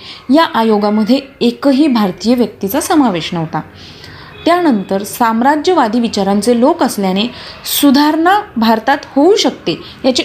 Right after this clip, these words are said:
अजिबातच शक्यता नव्हती. म्हणूनच या आयोगाविरुद्ध भारतभर निदर्शने झाली.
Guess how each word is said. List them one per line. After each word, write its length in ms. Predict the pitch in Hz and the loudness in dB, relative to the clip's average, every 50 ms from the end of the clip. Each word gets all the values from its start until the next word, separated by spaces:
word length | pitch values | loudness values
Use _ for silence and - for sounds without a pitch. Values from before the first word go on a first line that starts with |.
| - - | -4 -4
अजिबातच 480 | 233 202 196 269 269 349 359 359 453 427 | -4 0 0 0 0 0 0 0 0 0
शक्यता 460 | - - - - - 208 196 - 175 | 0 -2 -4 -4 -4 -4 -4 -2 -2
नव्हती. 300 | 180 175 165 156 - 170 160 - - 151 - - - - - - - | -4 -4 -6 -6 -8 -12 -14 -14 -18 -18 -18 -18 -18 -20 -20 -2 2
म्हणूनच 460 | 247 262 294 349 403 427 453 440 302 | 4 4 4 4 2 0 -2 0 2
या 120 | 254 247 233 - | 2 2 2 0
आयोगाविरुद्ध 720 | - 208 214 214 208 208 208 202 220 208 233 220 214 208 208 196 - | -2 -2 -2 -2 -2 -2 0 0 0 0 0 0 0 -2 -4 -4 -4
भारतभर 680 | 202 180 175 214 214 240 311 339 311 240 247 294 381 | -6 -2 0 0 0 0 0 0 0 0 0 0 2
निदर्शने 640 | 403 294 226 196 185 180 185 185 - 208 185 180 180 | 2 2 2 2 0 0 -2 -4 -4 -4 -4 -4 -2
झाली. 240 | 170 190 180 180 | -2 -4 -4 -4